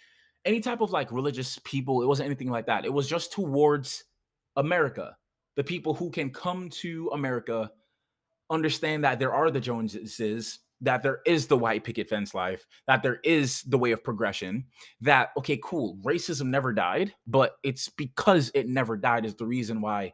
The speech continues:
there's still that extra force out there telling you, "Bro, like, just keep doing it. Just keep going." I keep going. I promise you, if it, if push comes to shove, I mean, when I was sleeping in my car, I wasn't out here begging for money, but I, I was still able to do some shit in order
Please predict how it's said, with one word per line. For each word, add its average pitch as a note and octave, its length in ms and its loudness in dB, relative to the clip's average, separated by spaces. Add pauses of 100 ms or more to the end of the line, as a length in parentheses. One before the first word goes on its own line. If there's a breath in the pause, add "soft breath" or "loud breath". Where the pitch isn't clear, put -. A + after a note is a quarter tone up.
(320 loud breath)
there's C#3 200 4
still F3 240 2
that C3+ 200 6 (100)
extra C3+ 320 0
force E3+ 500 6
out A2+ 180 2
there A2+ 140 -2
telling A2+ 340 0
you, G2+ 200 -2 (340 loud breath)
"Bro, A#2 240 4
like, G2+ 220 -4
just - 260 -10 (120)
keep D3+ 200 -6
doing D#3+ 240 4
it. E2+ 100 -10
Just - 120 -10
keep E3 140 -2
going." F3 220 0 (800 soft breath)
I D3 60 2
keep D#3 160 2
going. D#3 160 6
I C3+ 80 10
promise F#3 560 4
you, C3+ 260 -4
if D3+ 140 -2
it, - 140 -4
if D3 140 -2
push G#3+ 180 6
comes F#3 220 -4
to C3 60 -10
shove, C3 380 0 (260)
I A#2 60 -8
mean, A2 220 -6
when G#2 120 -2
I F3+ 100 2
was B2+ 120 -4
sleeping G#2 280 -8
in F#2+ 60 -10
my E2+ 120 -10
car, D#2+ 340 -6 (220 loud breath)
I B2+ 80 6
wasn't C3 240 6
out G2 140 -2
here G#2 120 -6
begging G2+ 320 -2
for G2 120 -10
money, G2 340 -8 (200)
but B2 280 2 (500)
I, A2+ 280 4
I G#2 120 4 (120)
was G#2+ 140 -6
still C#3+ 340 2
able B2 260 -2
to A#2+ 120 -10
do C#3 220 -4
some B2 180 -4
shit A#2 260 -2
in G#2+ 100 -2
order G2+ 320 -2